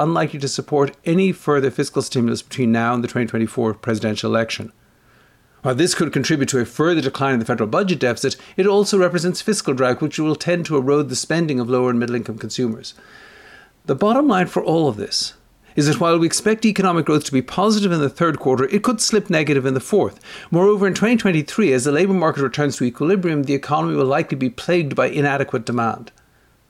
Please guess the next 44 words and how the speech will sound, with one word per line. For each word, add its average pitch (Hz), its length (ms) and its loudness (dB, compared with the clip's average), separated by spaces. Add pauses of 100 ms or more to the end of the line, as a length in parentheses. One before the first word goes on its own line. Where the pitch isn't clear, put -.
(140)
While 139 140 2
this 196 180 2
will 175 80 2
continue 190 340 2
to 175 80 0
put 139 160 -2
downward 143 300 0
pressure 131 260 0
on 120 80 0
inflation, 131 560 -2 (300)
it 139 80 -6
will 151 120 2
also 190 440 2
leave 151 260 -2
the 139 80 -2
economy 139 480 0
teetering 170 540 -2
on 135 100 -4
the 131 140 -2
edge 123 160 -2
of 113 80 -4
recession. 113 520 -6 (1160)
In 226 200 4
this 247 180 4
environment, 180 580 2
pressure 185 320 0
will 175 140 2
build 160 340 2
on 160 100 2
the 139 80 -2
Federal 135 220 2
Reserve 110 440 0
to 123 80 -8
provide 139 340 0
stimulus 175 440 0
by 131 120 0
cutting 170 380 -2
interest 143 280 -4
rates 131 220 0
and 131 100 -4
suspend 147 480 -2
balance 135 300 0
sheet 131 140 -4
reduction, 123 520 -2